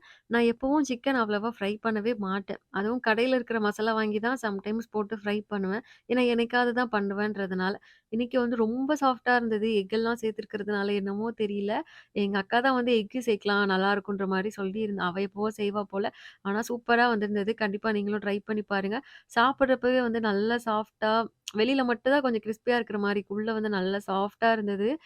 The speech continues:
சிக்கன் குழந்தைங்களுக்கு இந்த மாதிரி இருந்தாலே சாப்பிட நல்லா பிடிக்கும். நான் சின்ன பாத்திரத்துல தான் ஃப்ரை பண்ணேன். ஏன்னா, இந்த எண்ணெய் நம்ம திருப்பி திருப்பி யூஸ் பண்ண மாட்டோம். அது வேஸ்ட்டா போகுன்றதுனால, ஒரு நாலஞ்சு ரவுண்டா போட்டு தான் ஃப்ரை பண்ணி எடுத்துட்டு இருந்தேன்.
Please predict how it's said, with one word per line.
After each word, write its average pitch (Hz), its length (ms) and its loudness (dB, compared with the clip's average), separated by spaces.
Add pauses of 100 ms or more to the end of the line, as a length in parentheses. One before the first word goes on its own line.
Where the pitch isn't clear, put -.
(280)
சிக்கன் 247 280 -2
குழந்தைங்களுக்கு 240 500 2
இந்த 220 140 2
மாதிரி 208 220 2
இருந்தாலே 202 340 0
சாப்பிட 214 380 -2
நல்லா 202 260 0
பிடிக்கும். 202 480 -4 (2000)
நான் 233 140 4
சின்ன 277 260 4
பாத்திரத்துல 240 520 4
தான் 233 140 4
ஃப்ரை 220 160 2 (120)
பண்ணேன். 214 320 0
ஏன்னா, 196 180 0
இந்த 208 180 0
எண்ணெய் 202 260 0
நம்ம 214 160 0
திருப்பி 208 260 -8
திருப்பி 214 260 -8
யூஸ் 220 220 -4
பண்ண 214 200 0
மாட்டோம். 196 280 -2
அது 190 120 -4
வேஸ்ட்டா 208 400 -2
போகுன்றதுனால, 196 760 -4 (480)
ஒரு 196 160 -2 (120)
நாலஞ்சு 226 500 2
ரவுண்டா 220 380 2
போட்டு 220 300 -2
தான் 226 180 0
ஃப்ரை 208 220 0
பண்ணி 208 260 -2
எடுத்துட்டு 202 360 -2
இருந்தேன். 202 380 0